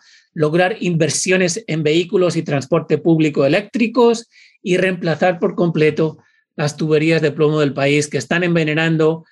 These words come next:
a cientos de miles de niños en todo este, en esto, en todo Estados Unidos. Asimismo, este proyecto de ley y otros similares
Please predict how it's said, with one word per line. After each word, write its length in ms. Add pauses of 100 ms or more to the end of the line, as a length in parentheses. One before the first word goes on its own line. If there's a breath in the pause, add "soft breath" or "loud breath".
(140 soft breath)
a 100
cientos 480
de 80
miles 280
de 100
niños 560 (160)
en 140
todo 200
este, 560
en 140
esto, 280
en 160
todo 180
Estados 380
Unidos. 480 (440)
Asimismo, 500
este 180
proyecto 420
de 120
ley 300 (280)
y 200
otros 260
similares 720